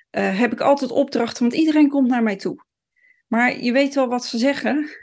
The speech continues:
als je er voor iedereen bent, ben je er eigenlijk voor niemand.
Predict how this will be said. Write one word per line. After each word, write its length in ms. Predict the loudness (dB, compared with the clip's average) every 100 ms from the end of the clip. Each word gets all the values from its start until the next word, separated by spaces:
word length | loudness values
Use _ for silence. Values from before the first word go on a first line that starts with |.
| _ _ _
als 220 | -4 -2
je 120 | 0
er 160 | 2 0
voor 240 | -2 -4 0
iedereen 680 | 2 4 2 2 4 4 2
bent, 480 | 0 -2 -8 -18 _ _ -10
ben 280 | -4 -2
je 100 | 0
er 120 | -2 0
eigenlijk 440 | -2 -2 -4 -4
voor 180 | 0 4
niemand. 440 | 4 4 0 -8